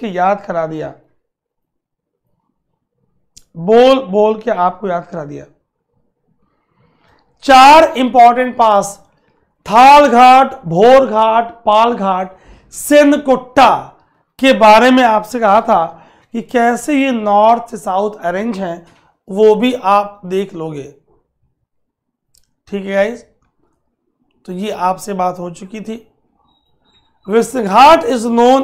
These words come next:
as सह्याद्री in महाराष्ट्र, गोवा and कर्नाटका।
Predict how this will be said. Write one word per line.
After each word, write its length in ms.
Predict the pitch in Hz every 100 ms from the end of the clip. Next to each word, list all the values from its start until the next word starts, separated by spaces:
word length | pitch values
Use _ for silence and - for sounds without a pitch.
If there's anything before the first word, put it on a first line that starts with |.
| 269
as 180 | 240 233
सह्याद्री 720 | - 202 196 190 262 196 135 _ _ _ _ _ _ _ _ _ _ 254
in 180 | 330 339
महाराष्ट्र, 600 | 277 240 240 233 240 269 214
गोवा 260 | 208 208 226 196
and 200 | 208 208
कर्नाटका। 540 | 202 175 160 156 -